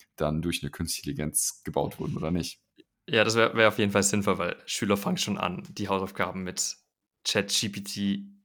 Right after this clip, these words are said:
Speaker 2: zu, zu lösen. Und ja, ich glaub, das ist für die, für die Bildung nicht, nicht ganz so hilfreich. So, le-, letzte Frage. Ich hab, ich hab, was ich auch noch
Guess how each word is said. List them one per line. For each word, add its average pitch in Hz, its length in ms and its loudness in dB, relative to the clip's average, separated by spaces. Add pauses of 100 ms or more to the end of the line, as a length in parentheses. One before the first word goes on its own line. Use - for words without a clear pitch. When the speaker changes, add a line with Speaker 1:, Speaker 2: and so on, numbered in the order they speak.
(280)
Speaker 2:
zu, 101 380 -2
zu - 180 -2
lösen. 104 540 2
Und 92 500 -6 (320)
ja, 90 320 0
ich 117 140 -8
glaub, 127 160 2
das 110 100 -2
ist - 80 -10
für 107 80 -6
die, 98 180 -2
für 98 120 -10
die 107 100 -4
Bildung 98 320 2
nicht, 98 260 -4
nicht 117 240 -6
ganz 98 200 2
so 101 80 -2
hilfreich. - 560 -10 (1200)
So, 107 360 0 (160)
le-, 180 400 4
letzte 180 320 0
Frage. 156 420 4
Ich - 180 -4
hab, - 120 -2
ich 143 120 -4
hab, 165 200 -2
was 143 120 -2
ich - 120 -6
auch 156 60 -2
noch 151 180 -4